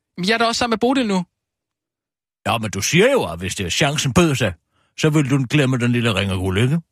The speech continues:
Speaker 1: Ja, det har jeg ikke sagt. Jeg sagde, jeg skulle have taget chancen dengang.
Speaker 2: Og så være sammen med en i stedet for Bodil.
Speaker 1: Nej, men så ved jeg jo ikke, hvad det kunne have ført til.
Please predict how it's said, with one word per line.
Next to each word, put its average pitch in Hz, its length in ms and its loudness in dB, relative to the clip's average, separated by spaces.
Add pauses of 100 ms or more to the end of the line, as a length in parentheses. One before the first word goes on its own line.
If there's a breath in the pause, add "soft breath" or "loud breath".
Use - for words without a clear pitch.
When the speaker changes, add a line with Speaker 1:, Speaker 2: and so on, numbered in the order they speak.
(140)
Speaker 1:
Ja, 123 60 0
det 156 120 2
har 208 80 2
jeg 165 100 0
ikke 143 100 -2
sagt. - 280 -6 (1300)
Jeg 123 80 0
sagde, 131 140 0
jeg 107 80 -2
skulle 240 260 2
have 233 80 2
taget 170 280 0
chancen 143 380 -2
dengang. 147 420 -2 (2500)
Speaker 2:
Og 131 120 0
så 165 140 2
være 143 200 2
sammen 117 300 0
med 101 180 -2
en 101 100 0
i 95 40 -2
stedet 92 260 -2
for 78 80 -6
Bodil. 76 360 -8 (1120)
Speaker 1:
Nej, 90 460 -2
men 113 100 -2
så 143 100 2
ved 180 120 2
jeg 127 100 2
jo 107 40 0
ikke, 156 100 -2
hvad 233 80 0
det 180 100 -2
kunne 147 120 2
have 123 60 0
ført 120 200 -4
til. 107 160 -6